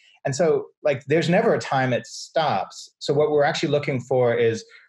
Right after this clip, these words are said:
we're looking for a combination of, like, real flexibility, real adaptability, and real precision. Like, precision is so important because, like, I, I actually come from the, the B two B space earlier in my career,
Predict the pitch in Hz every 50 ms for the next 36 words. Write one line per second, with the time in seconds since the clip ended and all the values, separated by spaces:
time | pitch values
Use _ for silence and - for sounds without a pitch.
0 | _ _ - 143 143 156 151 151 160 147 127 - - 143 135 131 123 117 - -
1 | 156 151 143 147 139 131 135 131 127 - 135 123 117 110 104 104 104 101 - -
2 | 120 113 131 147 165 170 151 - - 143 127 117 - - 117 110 107 107 110 110
3 | 107 101 104 101 101 98 98 _ _ _ _ _ - 139 165 180 165 135 107 -
4 | 117 113 117 - - 127 110 110 107 104 104 101 104 104 104 104 101 _ _ _
5 | - 139 139 143 170 185 180 180 147 123 - - 127 117 110 - - - - -
6 | 101 107 - - - - 120 - 147 131 156 175 - 160 139 120 - - 151 147
7 | 143 135 123 117 120 165 156 131 110 104 113 117 - 120 113 113 - _ - -
8 | _ _ _ _ _ _ _ _ _ - - - _ - - - 127 113 127 -
9 | 139 151 143 120 139 170 190 165 - 151 127 160 143 135 123 131 123 117 117 107
10 | 101 104 110 120 113 104 127 135 135 127 113 120 131 143 151 143 - - - 107
11 | 101 98 98 - - 123 117 117 113 113 110 107 104 104 101 101 - - 131 131
12 | 160 165 139 110 104 101 -